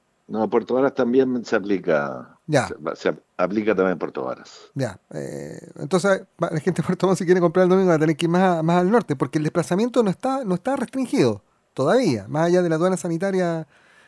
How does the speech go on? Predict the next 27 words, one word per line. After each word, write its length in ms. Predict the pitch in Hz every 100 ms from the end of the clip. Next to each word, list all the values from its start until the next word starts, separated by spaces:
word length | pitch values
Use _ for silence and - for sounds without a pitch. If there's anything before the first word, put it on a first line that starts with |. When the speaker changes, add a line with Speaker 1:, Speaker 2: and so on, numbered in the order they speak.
| -
Speaker 2:
eh, 220 | - -
que 120 | 139
ya 120 | 143 160
conocemos. 420 | 185 190 127 90 _ _ _ _ _ _ _ _ _
Speaker 1:
El, 280 | 101 107 104
eh, 260 | 104 104
desplazamiento 800 | 101 92 113 - 113 127 143 147
todavía 400 | 120 117 120 123
no, 320 | 113 107 101 98
no 140 | 95
está 260 | - 117 110
restringido, 1000 | 110 - 104 98 - 123 107 90 92 -
efectivamente, 960 | - 85 - 95 92 90 95 - 104 92
también 380 | 92 87 92 85
lo 100 | 82
analizamos 640 | 80 78 76 104 92 82
mucho, 520 | 92 104 101 90 85
a 40 | 80
ver 100 | 80
si 160 | -
era, 420 | 87 82 80 76 71
si 180 | -
era 120 | 85 85
bueno 280 | 85 95
en 60 | 90
Puerto 320 | - 73 -
Montt, 460 | 87 98 95 95